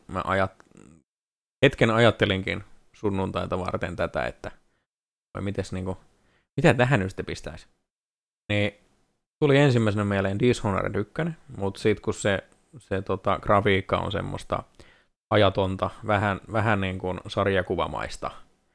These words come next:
taide siinä ja grafiikka, niin se ei näytä niin pahalta. Kyllä se vähän terävämpi sais olla, että ehkä sinne niinku jossain patchissa sais pistää niinku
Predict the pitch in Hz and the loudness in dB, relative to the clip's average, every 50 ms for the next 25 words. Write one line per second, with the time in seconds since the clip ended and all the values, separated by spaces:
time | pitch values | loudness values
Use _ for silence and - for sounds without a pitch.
0 | _ _ _ _ _ _ _ _ _ _ _ _ _ _ - 95 92 92 92 95 | _ _ _ _ _ _ _ _ _ _ _ _ _ _ 0 2 2 2 2 0
1 | 87 - - 98 85 82 82 78 - - - - - - - - - 92 - - | -2 -4 -6 -8 -6 -6 -8 -8 -10 -12 -16 -14 -10 -8 -8 -8 -8 -10 -4 -2
2 | 101 95 95 98 90 87 - - - 85 80 82 90 92 - 104 107 117 131 123 | 0 0 2 0 -2 -2 -2 -4 -4 -4 -2 -4 -6 -8 -10 -14 -18 -20 -20 -20
3 | 113 _ _ _ _ _ _ _ _ - 120 127 135 131 131 127 131 135 127 120 | -20 _ _ _ _ _ _ _ _ 2 4 6 6 6 8 8 8 6 6 6
4 | 107 117 104 101 98 104 104 98 98 - 95 92 - 101 92 - - - - - | 6 4 2 4 2 2 2 0 2 2 2 4 4 4 2 2 0 -4 -8 -10
5 | - - _ _ _ _ _ _ _ _ _ _ 107 110 107 127 120 131 123 143 | -10 -16 _ _ _ _ _ _ _ _ _ _ -2 2 2 4 4 4 4 4
6 | 131 110 127 117 113 117 107 101 98 92 - - 92 - 95 92 92 - - - | 2 4 6 6 8 8 6 6 4 0 -2 -6 -4 -4 -4 -4 -4 -6 -6 -4
7 | 92 90 98 101 - - - - - - - - - 104 104 - - 107 107 110 | -4 -2 -2 -4 -4 -4 -6 -6 -8 -10 -6 -2 -2 -2 0 2 0 0 2 2
8 | 110 107 101 101 98 - 104 101 101 107 - - 113 98 101 - 101 101 98 - | 2 2 2 0 -2 0 0 0 0 0 0 0 0 0 2 4 4 4 4 2
9 | - - 92 - - - - 90 92 - - 92 90 - - 90 90 87 92 92 | -4 -10 -8 -8 -8 -6 -6 -6 -6 -6 -8 -8 -8 -6 -6 -6 -4 -4 -6 -8
10 | 90 90 95 | -8 -10 -10